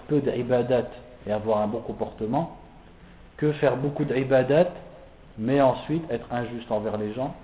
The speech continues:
et être parmi ceux que les gens évitent pour, parce qu'ils craignent son mal et devoir des choses aux gens au jour du jugement. Et peut-être qu'ils prendront de ses hasanat,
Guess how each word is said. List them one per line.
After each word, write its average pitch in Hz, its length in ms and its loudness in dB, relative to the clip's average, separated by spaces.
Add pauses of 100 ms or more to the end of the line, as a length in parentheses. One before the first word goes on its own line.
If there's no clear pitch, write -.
(540)
et 127 260 0 (340)
être 110 200 -4
parmi 110 380 4
ceux 127 80 -6
que 123 140 -6
les 107 180 -2
gens 113 180 -2
évitent 107 300 -8 (680)
pour, 107 200 -6 (240)
parce 104 160 -8
qu'ils 107 120 -12
craignent 117 320 -6
son 101 120 -4
mal 123 320 2
et 110 160 -4
devoir 117 540 2
des 113 120 -2
choses 113 240 -6
aux 104 140 -4
gens 131 220 -6 (260)
au 110 80 -4
jour 110 120 -8
du 101 180 -10
jugement. 95 320 -10 (400)
Et 101 60 -10
peut-être 104 360 -6
qu'ils 113 120 -10
prendront 110 540 -2 (880)
de 117 140 -2
ses 110 120 -4
hasanat, 107 500 -4